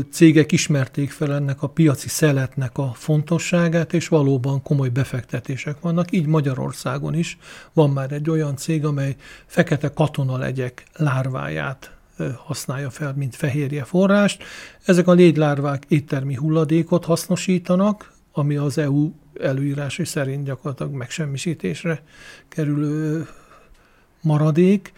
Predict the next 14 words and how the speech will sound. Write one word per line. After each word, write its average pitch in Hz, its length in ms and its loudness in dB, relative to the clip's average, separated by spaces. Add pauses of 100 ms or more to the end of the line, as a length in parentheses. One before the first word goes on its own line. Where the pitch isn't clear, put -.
(480)
Most 180 180 2
ezek 175 240 4
a 175 80 8
legyek 175 420 6
hihetetlen 151 640 2
gyorsan, 135 680 0 (640)
ö, 147 220 -2 (680)
képesek 143 520 -2
egyik 147 280 0
generációt 139 920 -2
a 135 60 -6
másik 139 400 -6
után 131 280 -6
produkálni, 202 720 4